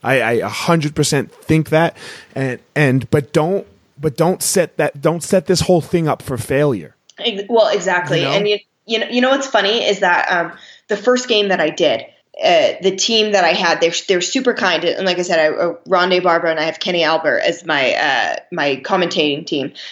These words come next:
Speaker 2: And they're amazing. They couldn't have been more helpful. But the producers, they were great and they were so kind. But I kind of felt like maybe they thought, like, "Oh, she just must be, like, the pretty girl who does U F C." You know, I,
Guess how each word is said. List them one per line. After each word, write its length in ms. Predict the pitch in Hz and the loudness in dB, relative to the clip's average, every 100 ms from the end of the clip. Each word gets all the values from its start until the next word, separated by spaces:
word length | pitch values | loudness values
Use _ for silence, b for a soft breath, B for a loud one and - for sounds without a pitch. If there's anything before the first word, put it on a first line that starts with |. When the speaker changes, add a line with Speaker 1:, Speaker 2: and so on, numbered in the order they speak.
| - | 0
Speaker 2:
And 120 | 196 | 2
they're 220 | 202 190 | 4 2
amazing. 420 | 196 196 180 165 | 0 2 0 0
They 80 | 160 | -4
couldn't 180 | 160 190 | -4 -4
have 100 | 165 | -2
been 160 | 165 | -2
more 120 | 160 151 | -2 -2
helpful. 380 | 151 - - | -2 -4 -6
But 160 | - 196 | -2 -2
the 60 | - | 2
producers, 560 | 277 320 403 302 233 | 2 4 4 2 0
they 120 | - | 0
were 140 | 285 226 | 2 0
great 420 | - 226 220 - | 0 0 2 0
and 80 | 202 | 0
they 80 | 175 | -2
were 60 | |
so 240 | 170 302 285 | 0 0 0
kind. 340 | 277 190 185 B B B | 0 -2 -2 B B B
But 100 | 339 | -2
I 40 | |
kind 220 | 359 440 | 0 0
of 80 | 523 - | 0 0
felt 180 | 208 | -2
like 160 | - 269 | 0 0
maybe 240 | 208 208 | 0 0
they 200 | 202 196 | 0 0
thought, 260 | 196 180 165 | 2 0 2
like, 160 | 170 - | -2 0
"Oh, 140 | 196 | 0
she 200 | 190 208 | 0 -2
just 220 | 202 202 | -2 -4
must 240 | 190 190 - | -2 -4 -2
be, 100 | 180 | -2
like, 200 | 170 170 | -2 -4
the 80 | 175 | -4
pretty 240 | 185 180 | -2 0
girl 220 | 175 160 | 2 2
who 100 | 165 | 2
does 240 | 156 151 151 | -2 0 0
U 80 | |
F 100 | - | 0
C." 320 | - 95 - B B B B B _ | -2 -4 -6 B B B B B _
You 160 | - 202 | -4 0
know, 160 | 175 | 0
I, 180 | 151 139 | 0 -2